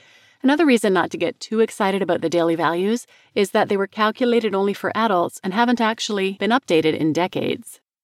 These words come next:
How to decipher food packaging claims. There are three types of potentially misleading packaging claims: health claims, structure or function claims, and nutrient claims. The F D A is the regulatory body that sets the standards for these claims.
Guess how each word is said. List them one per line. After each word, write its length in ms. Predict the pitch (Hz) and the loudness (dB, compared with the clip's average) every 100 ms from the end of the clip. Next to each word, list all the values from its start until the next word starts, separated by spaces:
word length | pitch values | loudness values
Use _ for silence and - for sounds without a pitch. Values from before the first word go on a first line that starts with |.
| _ _ _ _ | _ _ _ _
How 140 | 254 | -2
to 80 | 277 | 0
decipher 520 | 247 240 247 226 - | 0 0 0 0 -2
food 260 | 139 170 151 | -2 0 0
packaging 440 | 160 143 160 147 | -2 -4 0 0
claims. 680 | 139 190 185 135 - - - _ _ _ _ _ _ _ _ | 0 -2 -2 -2 -4 -8 -14 _ _ _ _ _ _ _ _
There 160 | 226 226 | 2 2
are 60 | |
three 320 | 220 - 302 320 | 2 0 0 2
types 340 | 220 202 - | 0 0 -2
of 140 | 185 | -6
potentially 520 | 185 185 208 214 254 214 | -6 -4 -4 0 0 2
misleading 640 | 190 - 208 220 240 226 | 0 -2 -2 0 2 0
packaging 460 | 196 170 170 170 160 | 0 -4 -2 0 -2
claims: 480 | 165 147 139 139 - | 0 0 0 -4 -6
health 300 | - 185 - | -2 -2 -2
claims, 500 | - 254 269 285 - _ | -2 2 2 2 -2 _
structure 680 | - - 202 - - 208 | -16 -2 -2 -2 -4 -2
or 80 | 156 | -2
function 460 | 139 226 254 220 180 | 0 -2 0 -2 -2
claims, 500 | 180 170 160 170 - | -2 0 0 -2 -6
and 200 | - 180 | -4 -2
nutrient 460 | 185 190 - 143 143 | 0 -2 -2 -4 -4
claims. 560 | 151 147 135 131 - _ _ _ _ _ | -4 -2 -2 -4 -6 _ _ _ _ _
The 120 | 233 | 0
F 140 | 269 - | 0 0
D 160 | 202 | 2
A 100 | 170 | 4
is 120 | 151 | 2
the 100 | 156 | 2
regulatory 520 | 156 151 170 160 170 160 | 0 0 0 0 -2 0
body 280 | - 151 | 0 -2
that 160 | 151 - | -2 -4
sets 260 | - 180 - | -4 -8 -8
the 120 | 175 | -14
standards 460 | - 208 208 180 | -6 -2 -2 -4
for 140 | - 156 | -4 -4
these 160 | 147 | -4
claims. 580 | - 180 180 143 135 151 | -6 -2 0 0 -2 -6